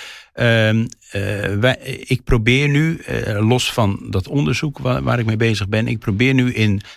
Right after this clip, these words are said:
met name in de, de, de, de kleinere gereformeerde kerken, eh,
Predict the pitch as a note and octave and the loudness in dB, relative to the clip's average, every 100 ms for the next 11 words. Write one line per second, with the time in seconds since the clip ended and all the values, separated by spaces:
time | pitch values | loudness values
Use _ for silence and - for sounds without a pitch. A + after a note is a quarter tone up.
0 | - G2+ A#2 G2+ F2+ F#2 F2+ F#2 F2 E2+ | -4 0 2 2 2 2 2 0 -2 -2
1 | F#2 E2+ E2+ F2+ A2+ C3+ D#3 C3 A2+ B2 | -2 -2 -2 0 2 2 2 0 0 -2
2 | - A2+ G#2+ - A#2 A2 - A#2 - - | -2 0 0 0 0 -2 -2 -6 -8 -20
3 | - _ - G2+ F#2+ | -20 _ 0 2 4